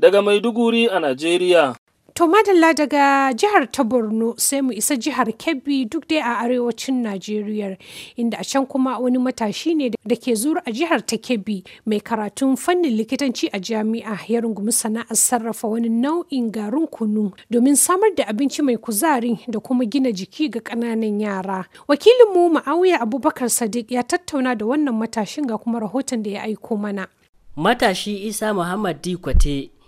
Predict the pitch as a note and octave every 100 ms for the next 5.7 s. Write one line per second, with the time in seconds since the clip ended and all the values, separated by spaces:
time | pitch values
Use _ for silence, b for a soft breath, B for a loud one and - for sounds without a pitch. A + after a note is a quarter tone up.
0 | _ A2+ B2 D#3 E3 D#3 - D#3 D#3+ E3+
1 | F3 - F3+ F3 - - C#3+ D3 C#3+ E3+
2 | F3 F3+ D#3+ D3 D#3 F3 F3 F3+ E3+ D#3
3 | D3 E3+ F3+ D#3+ D3 D#3 E3+ D3+ - E3
4 | E3+ E3+ F#3 E3+ D3 D3 E3+ F3 D3+ C#3+
5 | C#3+ F3 F3+ D3+ E3+ G3+